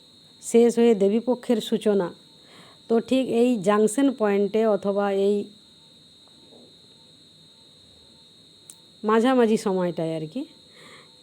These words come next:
এত স্ট্রং চ্যানেলিং হচ্ছে যে মা বাবা কিছু নিশ্চয়ই বলতে চাইছেন, আপনার মা বাবা আপনাকে কি বলতে চাইছেন, আহ, সেটাই দেখব।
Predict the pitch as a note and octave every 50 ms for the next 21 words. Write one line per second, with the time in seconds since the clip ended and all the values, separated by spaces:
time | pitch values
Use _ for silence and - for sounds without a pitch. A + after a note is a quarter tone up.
0 | - - A#3+ B3 B3 D4 D4 C#4+ - - - - A#3+ B3 C4 C4+ C4+ B3+ A#3 A#3+
1 | A3 A3 A3+ A3 A3+ A#3 A#3 A#3 G#3 F#3+ F#3 F#3 - - - F#3 F3 F#3 G3+ G3+
2 | G3+ G3+ G#3 A3+ A#3+ A3 A#3 A3 G3+ G#3 G3 G3 - A#3+ A#3+ - C4 B3+ B3+ B3
3 | B3 - - B3+ B3 B3 G#3+ G3 G#3 G#3 G3+ - G#3+ G#3 G#3 G3 F#3+ F#3 G3 G#3
4 | G3 F#3+ F3+ F#3 F#3+ G#3+ A3 A#3 A3+ A3+ A3 G#3+ G#3 G#3+ G#3 G#3 A3 G#3 G3 G3
5 | G#3+ G#3 G3+ A3 A3 A3 - - A3+ G#3+ F#3 F#3+ F#3 F#3 F#3 G#3+ G#3 G#3+ G3+ G3
6 | G3 F#3+ - F#3+ F3+ F#3 F#3 G3 - - - - - _ _ - - - - -
7 | - - - _ - G3+ G3 - - G#3 F3+ G#3 G#3 G#3+ G#3 F3+ F#3+ F3+ D#3+ E3
8 | F3 G3 A3+